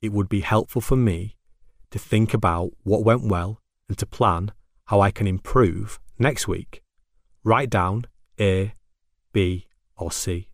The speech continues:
Statement six. From time to time, it would be helpful for me to think about my future and set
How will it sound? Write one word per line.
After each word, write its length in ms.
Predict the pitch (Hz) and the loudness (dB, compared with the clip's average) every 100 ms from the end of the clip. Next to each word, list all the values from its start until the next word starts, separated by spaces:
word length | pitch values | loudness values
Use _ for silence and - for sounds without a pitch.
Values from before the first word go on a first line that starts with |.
| _ _ _ _ _ _ _ _ - | _ _ _ _ _ _ _ _ -10
Statement 500 | - 147 131 127 113 | 0 4 6 4 0
six. 520 | 92 - - - - _ _ _ | -4 -4 -12 -16 -16 _ _ _
From 160 | - 107 | -4 -2
time 240 | - 127 | 2 2
to 100 | 143 | 4
time, 480 | - 113 101 95 101 - _ _ | 4 4 4 2 -2 -8 _ _
it 60 | 110 | 0
would 160 | 98 | 0
be 120 | 92 98 | 0 0
helpful 440 | - 117 - 127 | 2 2 2 0
for 180 | - 139 | 2 4
me 340 | 117 90 98 _ _ | 4 2 -4 _ _
to 80 | - | -12
think 300 | - 107 104 | 0 0 2
about 240 | 113 120 | 2 2
my 160 | 120 120 | 4 0
future 640 | - 117 95 - 92 98 - _ _ - | 0 0 0 -2 -8 -8 -12 _ _ -8
and 100 | 104 | -6
set 520 | - - 101 - - | -2 0 0 -2 -10